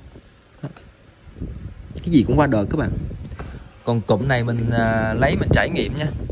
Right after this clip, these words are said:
Chi-, chiều mình cứ làm clip test. Nói chung này là cái đầu bơm nha, nhưng mà nó bị mất cái đầu. Mình lấy mình coi có tận dụng được gì không nha. Cơ bản thì vẫn chỉnh được cái này kia. Này để các bạn, à,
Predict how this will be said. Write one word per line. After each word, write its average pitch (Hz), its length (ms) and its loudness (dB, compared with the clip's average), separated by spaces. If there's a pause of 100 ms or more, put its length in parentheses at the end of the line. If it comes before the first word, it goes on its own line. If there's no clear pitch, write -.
(320)
Chi-, - 140 -4 (140)
chiều 120 180 0
mình 110 120 0
cứ 127 80 0
làm 107 180 0
clip 139 220 -2
test. 190 180 0 (1300)
Nói 180 160 0
chung 151 520 2
này 135 120 2
là - 60 -2
cái - 80 -2
đầu 139 100 2
bơm 147 380 2
nha, 143 80 0 (120)
nhưng 135 120 -2
mà 110 80 0
nó 123 140 0
bị 104 120 -2
mất 147 140 -4
cái 165 80 -4
đầu. 101 280 0 (680)
Mình 92 100 -8
lấy 117 140 2
mình 131 160 -4
coi 117 160 0
có 143 100 -4
tận 98 180 -2
dụng 98 120 0
được 98 120 -2
gì 101 200 -4
không 123 220 2
nha. 123 80 -4 (840)
Cơ 139 160 0
bản 98 280 0
thì 107 180 0
vẫn 95 240 -4
chỉnh 110 320 -4
được 113 120 -2
cái 147 140 -4
này 92 260 -4
kia. 139 280 -2 (1700)
Này 120 120 0
để 98 140 0
các 156 100 0
bạn, 98 280 0
à, 120 340 0